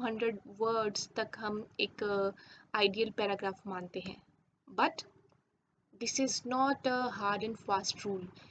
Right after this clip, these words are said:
ये ज़रूरी नहीं है कि seven to ten sentences में ही अपनी बात कंप्लीट करनी है, कुछ कम हो सकता है, कुछ ज़्यादा हो सकता है। और इसी प्रकार से word count भी उतना इंपॉर्टेंट नहीं है।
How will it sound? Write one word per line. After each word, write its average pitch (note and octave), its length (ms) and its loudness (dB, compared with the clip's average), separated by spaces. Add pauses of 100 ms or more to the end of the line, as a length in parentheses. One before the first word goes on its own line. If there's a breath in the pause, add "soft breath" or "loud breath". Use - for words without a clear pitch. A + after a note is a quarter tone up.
(320 loud breath)
ये A3+ 120 4
ज़रूरी A3 360 4
नहीं B3+ 280 6
है C4 80 6
कि C4 140 -2
seven B3 640 4
to C4+ 120 4 (160)
ten A#3+ 240 4 (120)
sentences A3 680 2
में G#3+ 180 2
ही A3 160 2
अपनी G#3+ 240 -2
बात F#3 260 0
कंप्लीट G3 400 0
करनी G3+ 400 0
है, B3 140 -4 (440 loud breath)
कुछ G#3 220 0
कम A#3+ 280 2
हो A#3+ 160 0
सकता A#3+ 320 -4
है, B3+ 120 0
कुछ - 280 -4
ज़्यादा G3+ 280 4
हो G3 120 -2
सकता F#3 340 -8
है। F#3 160 -6 (440 soft breath)
और G#3 120 2
इसी G#3+ 220 2
प्रकार A#3+ 360 4
से D#4 260 2 (560 loud breath)
word C4+ 220 10
count C4+ 320 6
भी C4+ 140 2
उतना C4 260 0
इंपॉर्टेंट A#3 560 2
नहीं A3 300 0
है। C4 160 0